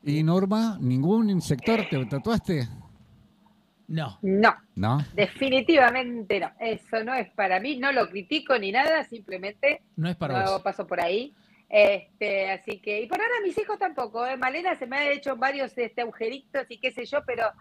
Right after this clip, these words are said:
Speaker 3: eh, no, tatuaje por el <laughs> momento, ¿no?
Speaker 1: Yo
Speaker 3: Así que no había experimentado tan de cerca ese tema. Y bueno, fue interesante, fue interesante ver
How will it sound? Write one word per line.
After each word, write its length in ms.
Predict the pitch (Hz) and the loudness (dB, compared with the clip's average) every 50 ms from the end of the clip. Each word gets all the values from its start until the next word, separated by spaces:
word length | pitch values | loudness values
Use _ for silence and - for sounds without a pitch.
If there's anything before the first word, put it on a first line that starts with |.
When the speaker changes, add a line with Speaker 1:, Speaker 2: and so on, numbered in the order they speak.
| - _ _ _ - | -20 _ _ _ -8
Speaker 3:
eh, 300 | - 208 208 202 202 208 | -4 -2 0 0 0 0
no, 140 | 202 196 - - - | -2 -4 -4 -4 -4
tatuaje 380 | 196 190 190 233 214 - 240 | -4 -4 -4 -4 -4 -6 -8
por 180 | 202 196 190 185 | -6 -4 -4 -4
el 100 | 185 185 - | -4 -6 -4
<laughs> 40 | |
momento, 580 | - 226 - - 262 247 - - 294 277 247 - - | -6 -6 -6 -4 -8 -6 -4 -4 -4 -4 -6 -6 2
¿no? 120 | 214 220 214 | 4 4 6
Speaker 1:
Yo 120 | 220 247 | 6 6
Speaker 3:
Así 280 | 277 262 - - 226 202 | 4 4 2 0 -4 -6
que 80 | 220 220 | -6 -4
no 100 | 214 233 | -2 -2
había 200 | 233 254 277 269 | -2 0 0 0
experimentado 680 | - - - 208 214 208 208 202 190 233 240 247 247 - - - - - - - | 0 -2 -4 -4 -4 -4 -4 0 2 2 2 2 2 -4 -4 -8 -20 -20 -8 0
tan 220 | - 320 320 311 294 | 2 4 4 4 4
de 140 | 262 269 247 | 2 2 2
cerca 380 | - - 262 262 254 - 247 | 2 0 0 0 0 0 -2
ese 220 | 226 - - 208 180 | -2 -2 -4 -8 -8
tema. 280 | - - 165 170 196 349 | -4 -6 -6 -4 -4 -4
Y 60 | 453 | -4
bueno, 220 | 494 480 415 403 - | -2 -2 -2 -2 -2
fue 120 | - 415 | -2 -4
interesante, 600 | 415 415 392 330 311 302 - 392 392 392 392 349 | -2 0 0 0 0 2 4 4 4 4 0 -4
fue 120 | 262 294 320 | -6 -6 -4
interesante 500 | 254 320 302 294 - - 311 294 285 294 | -2 -2 -2 -2 -2 -2 -4 -2 -2 -2
ver 220 | 285 311 311 311 | 0 0 0 -2